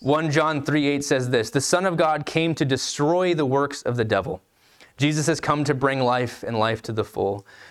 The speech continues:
to restore us to right relationship with God and with each other. The life of a disciple is often experienced and lived in the wilderness. But the good news for us is that in Jesus, we have a life that goes beyond our circumstances.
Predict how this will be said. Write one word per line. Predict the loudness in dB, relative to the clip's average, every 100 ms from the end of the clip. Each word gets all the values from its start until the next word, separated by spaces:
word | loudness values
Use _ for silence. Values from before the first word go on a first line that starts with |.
| -4
to | 0
restore | 0 0 2 2
us | 0
to | 0
right | 2 2
relationship | 2 0 -2 -6 -4 -4
with | -2
God | 0 0 -2
and | -6
with | -8
each | -10 -6
other. | -4 -6 -10 _ _ _ _ _ _ -16 -14 -16 -20 -16 -2
The | 0
life | 2 2 0
of | 0
a | 2
disciple | 0 2 0 2 0 0 -6 -14 -16 -2
is | 0 2
often | 2 2 2
experienced | 0 -2 0 0 2 0 -2 -2
and | 0 2
lived | 2 0 0
in | 0
the | 0
wilderness. | 2 0 0 -4 -6 -12 -20 _ _ -20 _ _ _ _ _ -8 -2
But | 0
the | 2
good | 2 0
news | 0 -2 0
for | 0
us | 2 0 0
is | 2
that | 2 2
in | 0 0
Jesus, | 0 0 0 -2 0
we | 0
have | 2
a | 2
life | 2 0 0
that | -2 0
goes | 0 0
beyond | 0 2 2 2
our | 0
circumstances. | -2 -4 -4 -2 -4 -4 -8 -10 -14